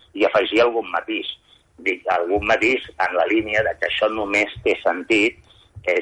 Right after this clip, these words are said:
si serveix per aixecar restriccions o i,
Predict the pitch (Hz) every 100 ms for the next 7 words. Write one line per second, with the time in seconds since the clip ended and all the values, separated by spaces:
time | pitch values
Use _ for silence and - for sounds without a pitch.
0 | - - - - 87 101 107 - 80 85
1 | 85 - 82 80 - 82 - 127 135 208
2 | - _ _ - 113 139 - _ _ _
3 | - - - 107 151